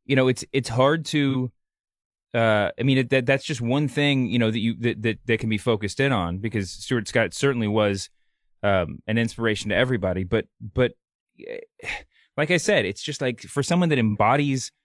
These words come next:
so many cliches but proves them out, you know, but, <laughs> and, like, you can use all these, like, just words with, without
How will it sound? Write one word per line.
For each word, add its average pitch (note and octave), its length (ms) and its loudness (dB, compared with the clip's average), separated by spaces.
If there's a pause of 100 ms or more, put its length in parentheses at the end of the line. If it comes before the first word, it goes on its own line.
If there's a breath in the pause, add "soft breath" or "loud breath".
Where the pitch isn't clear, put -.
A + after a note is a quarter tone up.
(140)
so D#3 280 0
many D3+ 200 2
cliches C#3 540 2
but A#2 180 -6
proves D3+ 460 0
them C#3 140 0
out, C#3+ 240 0 (140)
you B2 120 0
know, B2+ 180 4
but, C3+ 320 -2
<laughs> - 0 -
and, G3+ 160 4
like, E3 180 2
you D#3+ 140 -2
can D#3 160 -2
use E3 220 2
all D#3+ 140 4
these, C#3+ 200 0
like, B2 240 0 (260 soft breath)
just D3 200 0
words D3 380 2
with, B2 220 -2
without B2+ 280 2